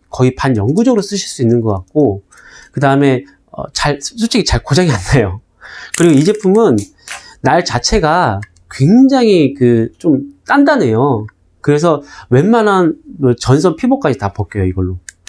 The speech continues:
네, 정말 급할 때 그렇게 쓰거든요. 네, 아무튼 좋은 것 같습니다.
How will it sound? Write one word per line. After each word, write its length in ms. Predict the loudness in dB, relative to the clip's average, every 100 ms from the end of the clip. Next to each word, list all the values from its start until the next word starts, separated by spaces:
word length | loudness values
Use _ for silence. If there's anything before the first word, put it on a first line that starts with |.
| _ -10
네, 80 | -10 -10 _ _ -14
정말 280 | -2 0 0
급할 320 | -2 -4 -2
때 200 | 0 -2
그렇게 240 | -4 -10 -6
쓰거든요. 500 | -2 -2 0 -2 -2 -4 -10 -10 -10 -6
네, 80 | -4
아무튼 380 | -2 0 -2 -4 -2
좋은 180 | 0
것 80 | 0
같습니다. 380 | -4 -10 -18 -16